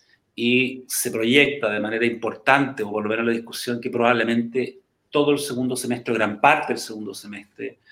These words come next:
va a ser también online. Por lo menos ya algunas universidades avisaron a sus alumnos que todo el segundo semestre es online.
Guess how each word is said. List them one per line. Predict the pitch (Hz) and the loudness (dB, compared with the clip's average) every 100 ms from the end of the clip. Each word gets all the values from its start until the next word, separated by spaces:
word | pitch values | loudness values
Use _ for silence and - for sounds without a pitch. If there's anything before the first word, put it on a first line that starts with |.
| - _ _ - | -20 _ _ -2
va | |
a | 110 | 0
ser | - - | -2 0
también | 113 117 135 | 2 2 4
online. | 143 165 139 101 | 4 4 2 2
Por | 120 | 2
lo | 120 | 2
menos | 135 139 | 4 4
ya | 131 127 | 6 6
algunas | 123 127 131 | 6 2 2
universidades | 123 117 113 123 123 123 | 2 0 0 2 4 4
avisaron | 110 104 - 143 143 | 2 0 2 4 4
a | |
sus | 127 127 | 2 -2
alumnos | 120 127 131 | -2 -2 -4
que | - | -8
todo | 127 | -6
el | 123 | -4
segundo | 123 120 117 | -4 -6 -6
semestre | 110 107 - | -12 -14 -16
es | - | -16
online. | 101 - | -20 -20